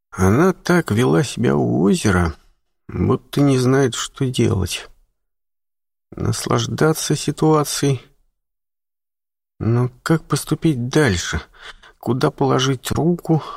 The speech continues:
Где провести губами? Что сказать и как прижаться? Не знает. Вряд ли Элисон девственница.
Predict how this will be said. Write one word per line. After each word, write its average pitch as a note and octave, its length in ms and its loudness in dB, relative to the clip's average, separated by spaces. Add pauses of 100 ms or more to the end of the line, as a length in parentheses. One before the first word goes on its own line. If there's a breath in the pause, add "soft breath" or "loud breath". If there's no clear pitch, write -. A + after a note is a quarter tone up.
(160 loud breath)
Где F#2+ 320 2
провести G#2 520 0
губами? B2+ 640 2
Что - 320 -4
сказать B2+ 560 -2
и - 40 -10
как - 300 -6
прижаться? C3 720 0 (1160)
Не A#2+ 240 -2
знает. G#2 760 0 (1400)
Вряд G#2 480 0
ли G2 200 4
Элисон F2+ 400 2
девственница. F2 720 -2